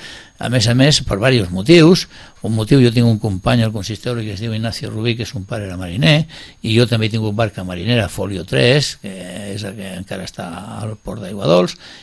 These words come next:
i crec que els mariners s'ho mereixen, de que realment tinguem en compte, eh, la seva problemàtica. És una professió molt, molt fotuda, perquè, eh, hi ha molts dies de mala mar que no surts i no guanyen un, vamos, no es guanya res, vull dir,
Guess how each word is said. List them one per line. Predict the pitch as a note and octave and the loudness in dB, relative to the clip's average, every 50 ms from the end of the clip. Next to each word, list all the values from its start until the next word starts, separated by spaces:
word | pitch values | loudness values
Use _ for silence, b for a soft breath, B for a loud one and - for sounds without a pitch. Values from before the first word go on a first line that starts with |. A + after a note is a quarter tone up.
| B B - | B B -12
i | A2 A2 | -12 -8
crec | - B2+ C3 B2 A2+ - | -6 -4 -4 -4 -4 -4
que | - B2+ B2+ C3 C#3 D#3+ D#3+ D3+ C#3+ C3 B2 A2+ A2 A#2 A#2 A#2 G#2 G2+ | -4 -2 0 0 2 2 2 0 0 0 -2 -4 -6 -8 -8 -8 -10 -10
els | G2+ G2+ A2 B2 C3 - | -10 -12 -14 -12 -8 -4
mariners | B2 A#2+ A#2 A2+ A2+ A#2 B2 A#2+ - | -4 -2 -2 -2 -2 -2 -2 -2 -2
s'ho | D#3 C#3 A#2 | -2 -2 0
mereixen, | G#2+ A#2 C#3 C3+ - - C3 D3 D#3+ D#3+ B B B B B - | 2 2 2 2 2 2 2 0 0 -2 B B B B B -10
de | A2+ G2+ - | -8 -8 -8
que | G#2 | -8
realment | - G#2+ G#2+ A#2 A#2 A#2 A#2 B2 C#3 C#3+ C#3 - A2 | -6 -2 0 2 2 4 4 2 2 0 -2 -4 -6
tinguem | - A2 G#2 G#2 G#2+ A#2+ A#2 | -6 -6 -6 -4 -4 -2 -2
en | A#2 G#2 - | -4 -4 -4
compte, | A#2+ A#2 G#2 - - D2+ | -4 -4 -4 -2 -2 -2
eh, | D2 D2 - - A2+ - - - - - - _ - - - G2 - - | 0 -2 -4 -6 -8 -12 -16 -20 -20 -20 -20 _ -12 -10 -8 -8 -6 -8
la | G#2 G2 - | -8 -8 -8
seva | - A2+ G2+ F#2+ C3 | -6 -6 -8 -8 -8
problemàtica. | G#2+ G2+ F#2+ A#2+ D3 D3+ D3 C#3+ C3+ D#3 F3 F3+ E3 | -8 -8 -4 -4 -4 -4 -4 -4 -2 0 0 2 2
És | D3 A#2 B2 | 0 -2 -2
una | A#2 A#2 A2+ A2+ G#2 G2 | -4 -4 -6 -6 -8 -8
professió | G#2 A#2+ G2 G2+ G2 - - A#2 A2 | -10 -10 -10 -10 -8 -6 -6 -4 -4
molt, | A2 G#2+ A2+ A#2+ A2+ A2+ G#2+ - B B B B B B - | -2 -2 -2 0 0 0 -2 -4 B B B B B B -10
molt | - A2 A#2+ A2 | -6 -6 -6 -6
fotuda, | - - G2 G2+ - D3+ D#3+ C#3+ C#3+ E3+ F#3 | -6 -8 -10 -4 -2 0 0 2 2 2 2
perquè, | D#3+ C#3 A#2 A2+ G#2+ G2 G#2 F#2 B B B B B B | 0 0 -2 -2 -4 -6 -6 -8 B B B B B B
eh, | - G2 G2+ G2 | -10 -8 -6 -6
hi | G2 | -4
ha | A#2 | -2
molts | A#2+ A2+ G2 - - | -2 -2 -2 -4 -4
dies | B2+ A#2 A2+ G2 | -4 -4 -4 -4
de | G#2 | -8
mala | G2+ G#2 G#2 G#2 G#2+ | -8 -8 -8 -4 -2
mar | B2+ B2+ A#2+ | 0 0 0
que | G#2+ A2 | -2 -4
no | G#2+ G2 | -8 -8
surts | F2+ - A#2+ B2 A#2 G#2 A2+ | -8 -6 -4 -4 -4 -4 -4
i | A2+ G#2+ | -4 -4
no | G#2+ G#2+ | -4 -4
guanyen | A2 A2+ A2 G#2 G2 G2+ | -2 -2 -4 -4 -4 -4
un, | G#2 G#2+ A2 G#2 G2 F#2+ F#2+ | -6 -6 -6 -6 -6 -6 -4
vamos, | G#2+ B2+ B2+ G#2 F#2 - | -2 -2 -2 -2 -4 -6
no | G#2 F#2+ F#2 F2+ F2+ F#2 F2+ F2 | -8 -8 -8 -8 -6 -6 -6 -6
es | G2 G2 | -6 -6
guanya | G2+ G2+ A2 A2 G#2+ | -4 -2 -2 0 0
res, | A#2 C3+ D3+ | 0 0 0
vull | D3 C3+ B2 | 0 0 0
dir, | A#2 A2 G2+ | 0 -2 -4